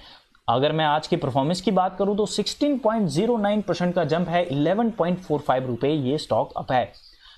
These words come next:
अगर मैं बात करूं पाँच दिन की तो ये स्टॉक फिफ्टी सिक्स पॉइंट फ़ाइव ज़ीरो पे ट्रेड कर रहा था। अगर मैं रिटर्न्स की बात करूं तो इस स्टॉक ने पाँच दिन में लगभग पचास परसेंट के आसपास रिटर्न्स आपको कमा के दिए हैं,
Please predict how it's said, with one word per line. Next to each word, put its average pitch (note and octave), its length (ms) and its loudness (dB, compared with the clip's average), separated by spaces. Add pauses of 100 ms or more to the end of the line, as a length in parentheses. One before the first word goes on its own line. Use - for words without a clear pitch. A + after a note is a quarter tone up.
अगर C#3 180 2
मैं F3 200 0
बात E3 200 0
करूं E3+ 180 0
पाँच F#3+ 280 0
दिन G#3 180 2
की G#3+ 140 0
तो F#3+ 120 0
ये F#3+ 140 2
स्टॉक G#3 260 0
फिफ्टी G3 400 0
सिक्स G#3 220 -4
पॉइंट F#3+ 260 -2
फ़ाइव D3 240 0
ज़ीरो C3 220 0
पे F#3 140 0
ट्रेड C3 320 -2
कर B2 160 0
रहा B2 140 2
था। B2+ 240 0 (300)
अगर C3+ 160 2
मैं D#3 160 2
रिटर्न्स E3 380 0
की A#3 120 0
बात G3 260 2
करूं G3+ 240 0
तो G3+ 120 2
इस G3 120 0
स्टॉक G3 260 0
ने G#3 100 0 (140)
पाँच G3 260 2
दिन F3+ 160 2
में G3 160 2
लगभग F3 420 0
पचास F3+ 380 0 (140)
परसेंट C#3+ 280 0
के D#3 80 2
आसपास C#3+ 400 0
रिटर्न्स C3+ 360 0
आपको A2 280 0
कमा B2 280 0
के C#3 160 -2
दिए B2 160 0
हैं, B2 240 -2